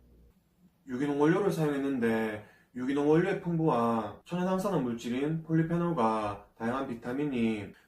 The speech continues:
면역체계에 도움을 줄 거고요. 또한 장내 유익균 활성화시키는 이눌린과 올리고당이 콜레스테롤 개선, 배변 기능 향상, 소화 작용에 도움을 줄 겁니다.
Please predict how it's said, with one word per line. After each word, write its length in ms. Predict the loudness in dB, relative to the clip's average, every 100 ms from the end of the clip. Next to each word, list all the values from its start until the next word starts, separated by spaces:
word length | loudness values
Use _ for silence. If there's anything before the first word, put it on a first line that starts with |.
| -8
면역체계에 720 | 0 0 2 0 0 0 0
도움을 260 | 0 -2 -2
줄 160 | -6
거고요. 720 | -2 -2 0 -6 -6 -6 -8 -16 _ _
또한 680 | 0 2 4 2 0 -4 -8 -18 _
장내 320 | -6 0 4
유익균 400 | 4 2 -2 -4
활성화시키는 760 | -2 -2 -2 -2 -4 -6 -6 -4
이눌린과 680 | -2 2 2 2 2 0 0
올리고당이 920 | 0 0 -2 -2 -2 -2 -4 -6 -8 -14 _ _
콜레스테롤 520 | -6 -6 -4 -4 -4
개선, 460 | -6 -2 0 0 -2
배변 260 | -4 -6
기능 300 | -4 -6 -6
향상, 440 | -8 -6 -4 -4 -6
소화 280 | -6 -6
작용에 420 | -4 -8 -8 -8 -6
도움을 360 | -6 -6 -6
줄 180 | -10 -12
겁니다. 520 | -8 -8 -10 -14 -16